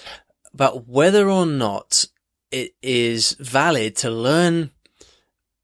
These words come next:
In fact, what we were talking about was phrases, and we were talking about the fact of whether or not, you know, you can learn phrases in a language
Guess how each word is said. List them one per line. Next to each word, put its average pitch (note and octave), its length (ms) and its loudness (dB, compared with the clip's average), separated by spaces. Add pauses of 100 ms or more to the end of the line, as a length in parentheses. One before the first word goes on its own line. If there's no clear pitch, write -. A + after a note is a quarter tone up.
(680)
In D3 80 0
fact, E3+ 140 2
what F#3+ 120 4
we G#3 100 6
were F3+ 100 6
talking D3+ 240 2
about A2+ 160 -2
was A#2+ 100 -4
phrases, C#3+ 540 4
and G#2 80 -10
we A2+ 60 -2
were A2+ 100 -4
talking A#2+ 320 -4
about A#2 240 0
the - 80 -10
fact - 300 -8
of A2+ 80 -18
whether C3 280 4
or D3 160 2
not, A2+ 320 0 (680)
you B2+ 220 -6
know, A#2 40 0
you B2 300 -4
can C3 320 -2
learn C#3+ 220 4
phrases D#3+ 520 4
in D3 80 0
a C3 60 -2
language G#2 680 -6